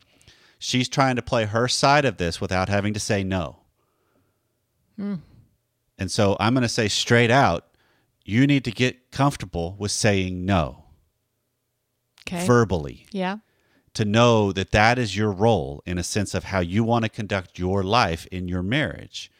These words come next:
Speaker 1: that it's your job to handle you.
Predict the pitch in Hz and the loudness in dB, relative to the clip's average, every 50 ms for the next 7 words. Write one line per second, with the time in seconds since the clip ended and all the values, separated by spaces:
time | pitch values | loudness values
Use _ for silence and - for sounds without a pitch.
0 | _ _ _ _ _ _ _ _ _ - 98 98 87 98 90 - - 98 101 113 | _ _ _ _ _ _ _ _ _ -8 -6 -4 -2 -4 -4 -4 -4 -2 0 0
1 | 123 113 - - 123 135 151 110 73 71 73 90 - - _ _ _ _ _ _ | 0 0 0 0 2 2 2 2 0 0 -2 -4 -4 -8 _ _ _ _ _ _
2 | _ - - 107 87 80 113 113 117 120 117 120 117 113 110 117 147 170 113 71 | _ -10 -8 -8 -4 -2 0 0 2 0 0 -2 -4 -6 -6 -4 -2 0 0 0
3 | 69 73 92 113 | -2 -4 -8 -8